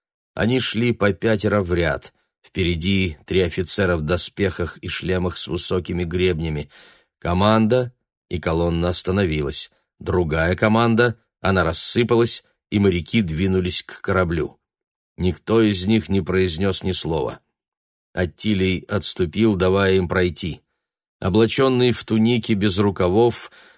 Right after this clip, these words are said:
гребцы с их уродливыми плечами и огромными мускулистыми руками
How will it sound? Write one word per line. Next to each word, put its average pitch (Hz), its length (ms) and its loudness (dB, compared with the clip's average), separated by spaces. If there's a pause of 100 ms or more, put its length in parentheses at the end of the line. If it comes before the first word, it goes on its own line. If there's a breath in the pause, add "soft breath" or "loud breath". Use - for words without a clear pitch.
гребцы 110 680 0
с - 180 0
их 117 160 2
уродливыми 110 720 4
плечами 107 720 2
и - 80 -4
огромными 104 640 4
мускулистыми 104 800 0
руками 113 640 2